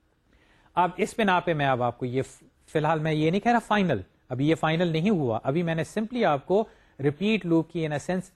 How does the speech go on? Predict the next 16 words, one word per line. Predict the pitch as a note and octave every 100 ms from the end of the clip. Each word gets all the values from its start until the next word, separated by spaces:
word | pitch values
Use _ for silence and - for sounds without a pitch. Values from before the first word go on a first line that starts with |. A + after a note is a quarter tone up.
| -
ایک | B3 A#3+
اٹریشن | F3+ C#3 B2+ - B2+
دکھائی | A2+ C#3 G3+ D#3
ہے | A#2+ B2 _ _ _ -
کہ | - _
اس | C4 B3 -
کے | E4+
نتیجے | D#4 A#3 D3+ B2+ C#3+
میں | C3+ C3 C3 - B2
جو | A#2+ D3 -
ایس | A#3+ - -
کی | E3+ D#3+ -
فارم | D#3 C#3+ B2+
ہوگی | G#2+ E3 F#3 B2+ A2+ - _ _ _ -
فی |
الحال | D4+ A#3+ C3 F#2